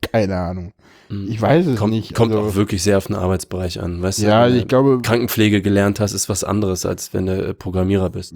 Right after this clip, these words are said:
Speaker 1: Ja, ich bin ja Programmierer jetzt. Also
Speaker 2: Ja, ja, ja.
Speaker 1: ne,
Speaker 2: Also
Speaker 1: und
Speaker 2: ich glaube, als
Speaker 1: trotzdem
Speaker 2: Programmierer, du brauchst aber halt eben auch Kunden und dafür musst du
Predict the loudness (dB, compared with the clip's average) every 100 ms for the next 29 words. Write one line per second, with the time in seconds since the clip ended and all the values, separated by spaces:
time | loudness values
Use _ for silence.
0 | -2 2 2 0 0 0 0 -2 -4 -2
1 | 0 -2 -2 -4 -6 -8 -6 -4 -4 0
2 | 0 -2 -10 -18 -4 0 2 2 2 2
3 | 2 2 2 2 -2 -2 0 0 0 2
4 | 2 0 -4 -18 -12 -8 -4 2 2 2
5 | 0 0 0 0 0 -2 -2 0 2 -2
6 | -8 -8 -2 -2 2 2 2 0 0 -2